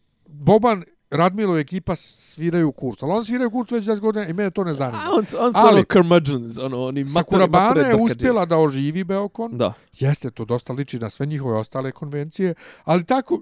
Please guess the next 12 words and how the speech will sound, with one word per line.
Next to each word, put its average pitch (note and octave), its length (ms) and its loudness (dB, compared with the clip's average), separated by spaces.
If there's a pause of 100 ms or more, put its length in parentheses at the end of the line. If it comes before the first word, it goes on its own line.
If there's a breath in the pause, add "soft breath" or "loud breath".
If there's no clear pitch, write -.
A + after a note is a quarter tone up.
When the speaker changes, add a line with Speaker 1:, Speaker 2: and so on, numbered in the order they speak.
(140)
Speaker 1:
tako B3 320 2
idu A#3+ 240 2
konvencije, F#3+ 680 -2
šareniš. E3 680 -4 (1000 soft breath)
Lijepo F#3 340 2
si E3 120 -8
istako, D#3+ 380 -4 (380 soft breath)
djeca. A#2 420 -4 (800 soft breath)
Speaker 2:
Pa D#3+ 100 -2 (200)
Speaker 1:
Na, E3 200 2 (100)
na F3 200 0
Beokonu F#3 640 2